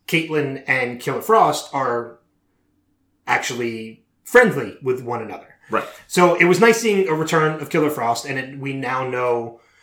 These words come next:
Speaker 1: I thought it was an interesting twist, and one that I didn't even consider, in that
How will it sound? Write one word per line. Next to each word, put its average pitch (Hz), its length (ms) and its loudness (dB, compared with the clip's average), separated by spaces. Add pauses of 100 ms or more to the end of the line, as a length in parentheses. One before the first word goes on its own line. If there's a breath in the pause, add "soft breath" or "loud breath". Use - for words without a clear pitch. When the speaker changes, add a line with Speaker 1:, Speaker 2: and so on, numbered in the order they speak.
(160 soft breath)
Speaker 1:
I 160 80 6
thought 185 160 8
it 190 60 6
was 175 120 6
an 170 100 4
interesting 156 500 -2
twist, - 640 -2 (300)
and 135 200 2
one 165 160 2
that 151 120 2
I 202 160 6
didn't 151 200 4
even 123 180 -6
consider, 113 540 -4 (240 loud breath)
in 127 200 -6
that 131 400 2